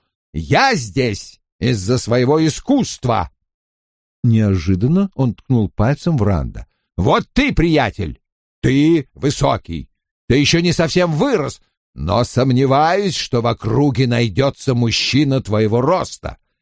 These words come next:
И ещё, держу пари, мало у кого в деревне глаза такого цвета. Вдобавок, вон какие широкие плечи,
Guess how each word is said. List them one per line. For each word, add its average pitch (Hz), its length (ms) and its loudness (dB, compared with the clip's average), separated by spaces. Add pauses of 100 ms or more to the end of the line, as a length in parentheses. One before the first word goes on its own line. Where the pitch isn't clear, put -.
(100)
И 110 60 2
ещё, 131 840 0 (160)
держу 107 400 -4
пари, 131 440 2
мало 135 360 2
у 139 100 0
кого 131 280 0
в 110 80 -8
деревне 139 580 0 (220)
глаза 117 760 0
такого 101 500 -4
цвета. - 680 -8 (480)
Вдобавок, 95 840 0 (320)
вон 151 520 0
какие 160 400 0
широкие 147 600 0
плечи, 143 800 -2